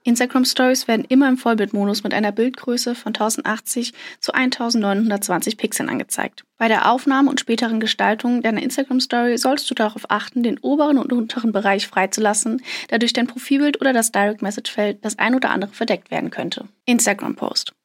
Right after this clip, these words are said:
Kommen wir zum Kernformat bei Instagram. Der Instagram-Post. Während früher ausschließlich Bilder in Quadratform gepostet werden konnten, können mittlerweile auch andere Formate verwendet werden.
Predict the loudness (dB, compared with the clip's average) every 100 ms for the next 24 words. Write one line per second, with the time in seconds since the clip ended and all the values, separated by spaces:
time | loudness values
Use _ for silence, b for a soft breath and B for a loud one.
0 | _ -4 0 0 0 -2 2 2 2 0
1 | 0 -4 -4 -6 -8 -12 _ -2 2 2
2 | 0 -2 -6 -2 -2 -4 -6 -2 0 0
3 | 2 2 4 2 2 2 -2 -2 -4 -2
4 | 0 -2 -2 -6 -2 -2 -2 -4 -4 -4
5 | -6 -6 -4 -4 -4 -4 -6 -4 -4 -2
6 | 2 2 2 0 2 0 0 0 0 0
7 | -2 -2 -2 -2 -2 0 2 0 -2 -6
8 | -8